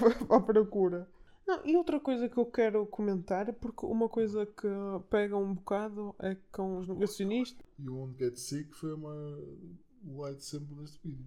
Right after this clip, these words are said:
Speaker 2: Então, acabou. You won't get sick. E os side effects? Pain,
Speaker 1: Sim.
Speaker 2: swelling. The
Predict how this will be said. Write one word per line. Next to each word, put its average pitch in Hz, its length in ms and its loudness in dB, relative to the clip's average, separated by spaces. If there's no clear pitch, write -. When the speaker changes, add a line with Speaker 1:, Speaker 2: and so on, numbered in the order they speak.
Speaker 2:
Então, 180 160 -6
acabou. 131 380 -6
You 135 160 -6
won't 139 240 -8
get 143 140 -6
sick. 120 280 -8
E 131 120 -8
os 135 100 -10
side 135 180 -2
effects? 107 380 -6
Pain, 151 400 2
Speaker 1:
Sim. 330 460 12
Speaker 2:
swelling. 294 560 4
The 151 180 0